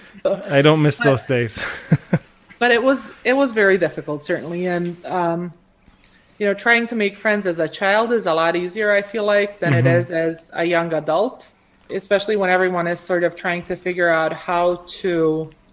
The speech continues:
Speaker 1: what to do with their life and how to do what they want to do with their life. Um, so certainly the transition to the United States was definitely more difficult, especially with parents who didn't speak English,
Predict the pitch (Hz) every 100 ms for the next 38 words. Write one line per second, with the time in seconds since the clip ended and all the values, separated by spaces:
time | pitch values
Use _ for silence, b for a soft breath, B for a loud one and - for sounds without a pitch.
0 | _ _ _ _ 214 247 269 214 196 185
1 | 175 175 165 170 170 180 175 165 165 160
2 | 156 160 160 156 - 156 156 143 143 135
3 | - - - - - - 147 151 143 _
4 | - _ _ _ _ 160 - 175 165 160
5 | 156 - _ _ - 247 226 226 196 190
6 | 196 190 214 220 208 180 170 170 160 160
7 | - 165 160 - 165 165 156 165 170 160
8 | 160 156 170 165 156 175 190 190 208 208
9 | 185 175 170 - - _ _ _ _ _
10 | 226 214 208 208 208 190 190 196 202 190
11 | 175 165 160 165